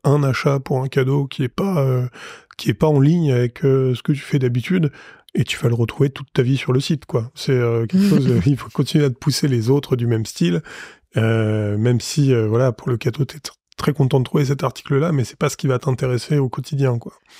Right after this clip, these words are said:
Speaker 2: Euh, du coup, pour répondre, euh, à, à cette problématique, il va, il peut y avoir un client qui utilise Nosto et qui t'offre quand même, euh, une <laughs> mauvaise expérience, je tiens à souligner, c'est vraiment la manière dont,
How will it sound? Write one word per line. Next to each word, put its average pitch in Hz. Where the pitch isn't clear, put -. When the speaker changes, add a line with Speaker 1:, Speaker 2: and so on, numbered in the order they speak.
Speaker 2:
Euh, 196
du 196
coup, 247
pour 214
répondre, 202
euh, 185
à, 175
à 185
cette 180
problématique, 180
il 190
va, 185
il 185
peut 220
y 208
avoir 202
un 190
client 208
qui -
utilise 185
Nosto 190
et 170
qui -
t'offre -
quand 180
même, 170
euh, 165
une 185
<laughs> -
mauvaise 240
expérience, 220
je 208
tiens 202
à -
souligner, 202
c'est 220
vraiment 202
la 208
manière 214
dont, 202